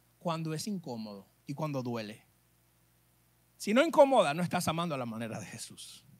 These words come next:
Cuando comienza a incomodar, <laughs> cuando comienza a incomodar, que es que este sí es difícil de pasar, hermano.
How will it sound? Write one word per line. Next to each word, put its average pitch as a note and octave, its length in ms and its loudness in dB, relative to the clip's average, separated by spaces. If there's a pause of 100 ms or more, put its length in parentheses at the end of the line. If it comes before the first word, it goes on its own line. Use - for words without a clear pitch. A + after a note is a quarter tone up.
(920)
Cuando D#4 200 4
comienza F4+ 380 6
a G#4+ 60 0
incomodar, E4+ 680 6
<laughs> - 1120 0
cuando F4 200 2
comienza F#4+ 380 6
a - 20 12
incomodar, F#4 340 8
que D4+ 80 0
es E4+ 200 2
que F#4+ 140 8
este E4+ 280 10
sí - 160 4
es F4+ 120 8
difícil D#4+ 580 6
de B3+ 120 6
pasar, G3+ 560 4
hermano. C3+ 500 -6